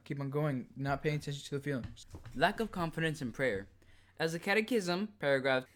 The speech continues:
Speaker 2: quote, "The most common yet most hidden temptation is our lack of faith." End quote. This is especially evident in the tendency almost all Christians have, from time to time, to doubt that their prayers are heard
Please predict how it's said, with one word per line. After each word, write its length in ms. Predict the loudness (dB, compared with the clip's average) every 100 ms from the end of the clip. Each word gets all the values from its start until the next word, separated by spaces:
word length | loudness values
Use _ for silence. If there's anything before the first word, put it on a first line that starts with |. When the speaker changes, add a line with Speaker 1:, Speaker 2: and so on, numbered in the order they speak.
| _
Speaker 2:
quote, 360 | 6 6 6 -2 _ _ _ _ _
"The 60 | 2
most 320 | 4 4 0
common 460 | 0 2 4 4 0 -4
yet 320 | 4 6 6
most 260 | 2 -2 -4
hidden 400 | -4 -2 0 -2
temptation 680 | -6 -10 -6 -4 0 -2 -2
is 140 | -4
our 80 | 0
lack 220 | 2 2
of 120 | 2 -2
faith." 320 | -2 -2 -6 _ _ _ _ _ _ -6
End 160 | -6
quote. 260 | -4 -6 -6 _ _ _ _
This 180 | -8 -6
is 140 | -6
especially 640 | -6 0 0 2 0 2
evident 380 | 2 4 4 2 -2
in 120 | -2
the 80 | -2
tendency 680 | -2 -4 -4 -4 -4 -4 -6
almost 280 | -2 -2 0
all 160 | 0 0
Christians 360 | -2 -8 -10
have, 180 | -10 -12 -14 -20 -20 -20
from 160 | -12 -8
time 220 | -2 -2
to 80 | -2
time, 340 | 2 4 2 -2
to 100 | 0
doubt 320 | 6 6 6
that 80 | 0
their 140 | -4
prayers 420 | -2 2 4 2 0
are 220 | -2 -2
heard 400 | 0 0 0